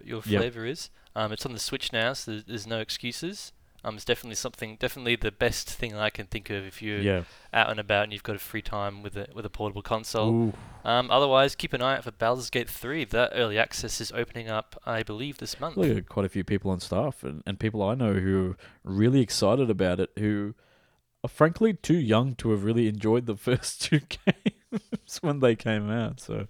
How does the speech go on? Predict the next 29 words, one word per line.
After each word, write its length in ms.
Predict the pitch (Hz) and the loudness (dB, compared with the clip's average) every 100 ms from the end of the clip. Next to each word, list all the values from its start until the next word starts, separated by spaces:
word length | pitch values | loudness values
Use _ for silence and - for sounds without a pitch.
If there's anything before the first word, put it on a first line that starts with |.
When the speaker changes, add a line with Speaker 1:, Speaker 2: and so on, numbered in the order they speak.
| - | -4
Speaker 1:
Ooh, 380 | 131 127 123 113 | -2 2 4 6
I 180 | 113 123 | 8 6
would 160 | 123 | 4
not 200 | 110 110 | 0 -2
compare 300 | - - 110 | -2 0 2
it 80 | 110 | 0
to 60 | - | -4
the 100 | - | -6
first 360 | - 95 - | -4 -2 -2
two, 240 | - 101 95 - - | -2 -2 -4 -10 -8
and 160 | 120 113 | -8 -6
for 80 | 104 | -2
good. 240 | 127 139 | 0 0
And, 160 | 120 - | -2 -4
and 160 | 123 | -2
I 160 | - 117 | 2 2
think 180 | 131 117 | 2 -4
it's, 120 | - - | -8 0
I 100 | 120 | 2
think 200 | - 120 | 2 -2
it's 100 | - | 0
different 400 | 127 - 151 107 | 0 0 -6 -8
in, 280 | 123 107 101 | -10 -8 -6
uh, 240 | 95 92 - | -6 -4 -6
all 200 | 110 107 | -6 -6
the 140 | 98 | -8
good 180 | - 104 | -6 -4
ways 400 | 95 92 92 - | -2 -2 -4 -10
and 240 | 95 95 | -18 -20